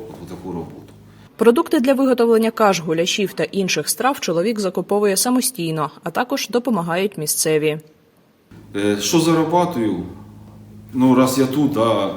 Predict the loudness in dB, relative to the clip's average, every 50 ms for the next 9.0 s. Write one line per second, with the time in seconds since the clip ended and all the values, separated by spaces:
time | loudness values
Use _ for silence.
0 | -10 -12 -6 -4 -4 -4 -4 -6 -8 -10 -10 -10 -10 -10 -14 -16 -20 -20 -20 -20
1 | -20 -20 -20 -20 -20 -20 -20 -20 -14 -8 -2 0 2 2 2 2 0 0 -4 -4
2 | -6 -4 -4 -4 -4 -4 -4 -4 -2 0 2 2 4 4 4 4 4 2 2 2
3 | 2 2 0 -2 -2 -4 -6 -10 -14 -18 -20 -20 -20 -20 -20 -20 -20 -20 -20 -20
4 | -20 -16 -12 -8 -6 -6 -4 -2 -2 0 0 0 0 -2 -4 -2 -2 -4 -4 -4
5 | -6 -8 -10 -14 -16 -16 -16 -14 -12 -12 -12 -12 -12 -12 -10 -10 -10 -8 -8 -8
6 | -8 -8 -6 -6 -8 -8 -10 -12 -14 -14 -14 -14 -14 -14 -16 -16 -16 -18 -20 _
7 | -6 -2 -2 0 2 2 2 4 4 4 4 4 4 4 2 2 0 -2 -4 -4
8 | -4 -4 -6 -8 -8 -8 -8 -8 -8 -8 -10 -10 -12 -14 -14 -14 -14 -14 -16